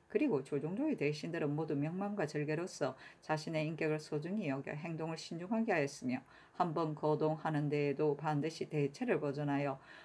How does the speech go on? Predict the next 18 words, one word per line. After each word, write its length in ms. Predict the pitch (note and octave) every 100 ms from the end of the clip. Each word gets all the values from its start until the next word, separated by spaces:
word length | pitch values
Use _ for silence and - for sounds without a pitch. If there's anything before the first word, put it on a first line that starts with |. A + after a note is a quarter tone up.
| -
은총을 440 | F#3+ F3+ - D4+ -
탐하여 400 | - D3+ D3 D3
구차스럽게 640 | D#3 - - - A#3 A#3
모람되게 640 | G3 C#3+ D3 D3 D3+ D#3
하-, 120 | D#3+ - _ - - - -
되지 420 | D#3+ F3+ F3 C3+
않았으므로 800 | - C#3 D3 D#3 - A#3 D#3+ D3 -
사대부가 640 | - D#3 F#3+ C#4 C#4 D3+
교화되어 640 | - C#3+ C#3+ D3+ D3+ D3+ B2
모두 360 | C#3+ D3 D3+
연마하여 920 | C#3 C#3+ C#3 D3 D3+ C#3+ D3+ C#3+ C#3 D3
진작시키고 880 | - D#3 C#3 E3+ F3 A#3+ - - D3+ - - -
깨끗하게 560 | - - F#3 F#3+ F#3
하여 420 | E3+ - D#3 D3+ D3
지조와 400 | E3 E3+ D#3+ C#3+
절개를 400 | D#3+ D3+ D3+ D3+
서로 460 | - - F3 A#3+
높이고 500 | D3+ D3 - D#3+ -